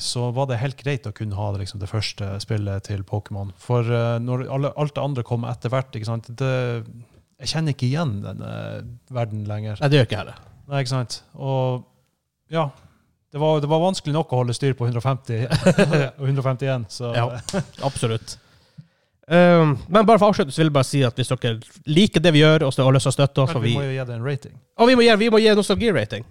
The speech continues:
Speaker 1: Ja. Nostalgi-rating.
Speaker 2: Og, og hvor bra det holder i dag.
Speaker 1: Ja.
Speaker 2: Det er vår-, de originale spillene, vel å merke.
Speaker 1: Ja. For meg, nostalgi-rating ti av ti. Ingen tvil, for det, det var
Speaker 2: Ti av ti for meg,
Speaker 1: Ja,
Speaker 2: altså.
Speaker 1: ikke sant.
Speaker 2: Det er no, no, no,
Speaker 1: Det
Speaker 2: no,
Speaker 1: ligger,
Speaker 2: no
Speaker 1: det
Speaker 2: joke.
Speaker 1: ligger, det ligger enda friskt i minnet, ikke sant? Det var så mye tid som gikk til det, ikke sant?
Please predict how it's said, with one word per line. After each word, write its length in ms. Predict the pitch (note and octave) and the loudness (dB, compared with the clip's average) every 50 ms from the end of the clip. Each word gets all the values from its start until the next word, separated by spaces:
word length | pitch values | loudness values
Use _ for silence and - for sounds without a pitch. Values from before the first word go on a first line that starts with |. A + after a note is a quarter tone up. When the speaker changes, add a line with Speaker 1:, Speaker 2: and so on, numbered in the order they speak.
| B2 B2 | -8 -6
Speaker 1:
Ja. 120 | C3 A#2 F#2+ _ _ _ _ _ _ _ _ _ _ _ _ _ _ _ _ _ _ _ _ - | -6 -6 -6 _ _ _ _ _ _ _ _ _ _ _ _ _ _ _ _ _ _ _ _ -10
Nostalgi-rating. 720 | D3+ D3 - F3 E3 D#3 E3 F3 E3+ E3 G#3 - - G3 - | -10 -4 0 0 0 2 2 2 4 6 4 4 4 4 4
Speaker 2:
Og, 60 | G3+ | 4
og 40 | - | 4
hvor 120 | - E3+ D3+ | 6 6 6
bra 100 | D#3 C#3+ | 6 6
det 100 | C3+ B2+ | 6 4
holder 240 | A#2+ C#3 C3 A2+ G2+ | 4 4 2 0 -2
i 60 | G#2+ | -8
dag. 220 | G#2+ E2 - _ - - | -10 -10 -12 _ -16 -12
Speaker 1:
Ja. 120 | D3+ B2 - - | -12 -10 -4 -4
Speaker 2:
Det 80 | C3 | -4
er 40 | A#2 | -4
vår-, 140 | A#2+ A#2 A#2 | -2 -6 -2
de 80 | A2+ C3 B2+ | 0 2 2
originale 320 | B2+ A#2+ A#2+ A#2+ A2+ A2 | 2 2 2 0 0 -2
spillene, 240 | - C3 A2+ G#2+ E2+ F2+ | -2 -2 -4 -2 -4 -6
vel 80 | F#2+ E2 | -10 -10
å 40 | |
merke. 260 | - F#2 - - - - - - _ - | -10 -14 -14 -16 -20 -20 -20 -20 _ -12
Speaker 1:
Ja. 120 | A2+ A2+ - _ - _ _ - - - _ - | -12 -12 -12 _ -18 _ _ -20 -20 -20 _ -2
For 120 | D3+ D#3+ | 2 4
meg, 200 | F3+ F#3 F3+ - - | 4 4 2 0 -4
nostalgi-rating 920 | D#3+ C#3+ D3 C#3 - D#3 D3 D3 D3+ D3+ D3 D3 C#3 - C#3+ C#3 C#3 C3+ _ _ _ _ _ _ - | -4 -2 -2 0 0 -2 0 2 2 2 2 0 2 2 0 0 0 -2 _ _ _ _ _ _ 0
ti 120 | - C3+ | 2 2
av 80 | A#2 - | 2 2
ti. 100 | A2+ A2+ - _ - | -2 -8 -12 _ -4
Ingen 240 | - E3 D#3 D3+ A#2+ | 0 2 2 4 4
tvil, 160 | C#3 B2 G#2 - | 2 0 0 -2
for 160 | - C3+ B2+ | -4 -4 -2
det, 100 | C3 C3 C3 C3 B2+ A#2+ C3+ | 0 0 0 -2 -2 -2 -2
det 80 | C3 B2 | -2 -2
var 460 | C3 B2+ B2+ B2+ B2 B2 A#2+ A#2+ A#2 A#2 - _ _ _ _ | 0 -2 0 0 0 0 -2 -2 -4 -8 -10 _ _ _ _
Speaker 2:
Ti 120 | - C#3 | -2 -2
av 60 | B2 - | 0 2
ti 80 | C3 A#2 | 2 0
for 120 | A2+ G#2+ G2 | 0 0 -4
meg, 120 | G#2 G2+ | -4 -6
Speaker 1:
Ja, 80 | G2 F#2+ | -6 -8
Speaker 2:
altså. 20 | - | -10
Speaker 1:
ikke 80 | - | -10
sant. 140 | - A#2+ A2+ G#2+ | -6 -4 -4 -2
Speaker 2:
Det 120 | G#2+ G#2 | -2 -2
er 20 | A2+ | 0
no, 60 | A#2+ | 0
no, 160 | C3+ C3+ C#3+ - - | 4 6 6 6 6
no, 240 | F#3 E3 E3 F3 D#3+ | 6 6 8 6 6
Speaker 1:
Det 220 | B2+ - - - D3+ | 4 2 2 4 6
Speaker 2:
no, 120 | D3+ E3 D#3+ | 6 6 6
Speaker 1:
ligger, 120 | D3 D#3 | 6 4
Speaker 2:
no 100 | E3 D3 C#3 | 2 0 0
Speaker 1:
det 60 | C#3+ C#3+ | 2 2
Speaker 2:
joke. 100 | D3 C3+ | 2 2
Speaker 1:
ligger, 140 | A#2+ - C3 | 2 0 -4
det 100 | D3 D3+ | -6 -4
ligger 220 | D#3 D3+ C#3 C#3+ C#3+ | -4 -6 -6 -6 -4
enda 200 | D3 D#3 C#3 C3 B2 A#2+ A#2 | -4 -2 -2 -2 -4 -4 -6
friskt 420 | - - D3+ D#3 - - - - | -6 -2 0 0 0 -2 -4 -4
i 40 | B2 | -2
minnet, 460 | B2 C#3 D3+ E3 E3 D#3+ D#3+ D3+ D3 C3+ | -2 0 0 0 0 0 2 2 2 0
ikke 80 | A#2 | 0
sant? 180 | A#2 C3 B2+ A2 | 0 -2 0 0
Det 80 | A#2 G2+ | -2 -4
var 120 | A2 A2 | -4 -4
så 120 | - - A#2+ | -2 -2 0
mye 180 | A2+ A2+ A2 G#2 | 0 2 0 0
tid 300 | - - C3+ C#3 C#3 C3 | 2 4 4 4 4 2
som 120 | - B2 | 0 -2
gikk 200 | B2 B2+ B2+ - - | -2 -2 -4 -4 -4
til 120 | - B2 | -6 -2
det, 160 | B2 B2+ B2 A#2+ | 0 0 -2 -2
ikke 100 | A2 A#2 | -2 -4
sant? 160 | A#2+ A#2 | -4 -4